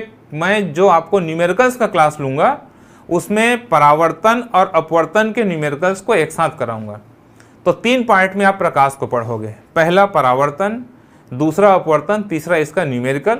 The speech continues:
उसके बाद मैं आपको वर्ण विक्षेपण को फिर अलग से पढ़ाऊंगा, ठीक है, कलरफुल वर्ड जिसको बोलते हैं, रंगीन दुनिया में लेके जाएंगे लास्ट में, ठीक है। चलिए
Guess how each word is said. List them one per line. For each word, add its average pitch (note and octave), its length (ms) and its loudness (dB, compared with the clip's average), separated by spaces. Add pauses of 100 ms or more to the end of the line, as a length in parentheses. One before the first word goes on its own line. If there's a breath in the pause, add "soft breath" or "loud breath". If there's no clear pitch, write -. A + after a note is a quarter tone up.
उसके F3+ 280 -2
बाद D#3 240 2
मैं E3+ 140 -6
आपको D#3 320 -2
वर्ण D#3+ 220 2
विक्षेपण B2+ 460 -4
को C#3+ 100 -4
फिर G3+ 180 -2
अलग B2+ 180 -2
से C#3 140 -8
पढ़ाऊंगा, A#2+ 440 -8 (480 soft breath)
ठीक G3+ 180 -4
है, D3 60 -4 (140)
कलरफुल D3+ 420 0
वर्ड D3 240 2
जिसको C#3 260 -6
बोलते B2+ 260 -4
हैं, F3+ 220 -6 (680 soft breath)
रंगीन D3+ 380 -2
दुनिया D#3 260 0
में C#3+ 120 -2
लेके C#3+ 240 -4
जाएंगे B2+ 240 -2
लास्ट A#2 300 -6
में, A2+ 120 -8
ठीक A#3+ 200 -8
है। B2+ 60 -12 (240)
चलिए A2+ 360 -2